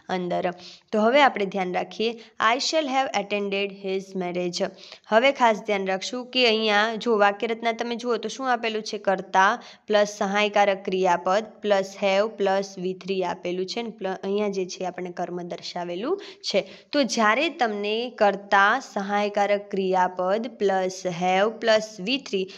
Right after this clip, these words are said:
પ્લસ કર્મ આવી વાક્યરચના આપેલી હોય તો એ પૂર્ણ સહાયકારક ક્રિયાપદની વાક્યરચના હશે.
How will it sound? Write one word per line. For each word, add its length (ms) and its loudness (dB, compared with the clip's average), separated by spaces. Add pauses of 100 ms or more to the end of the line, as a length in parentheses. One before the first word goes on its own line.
(160)
પ્લસ 320 2
કર્મ 420 4
આવી 460 0
વાક્યરચના 720 2
આપેલી 500 -4
હોય 400 2 (260)
તો 120 -2
એ 200 4
પૂર્ણ 520 -4
સહાયકારક 1000 0
ક્રિયાપદની 720 -2
વાક્યરચના 880 -4
હશે. 240 -4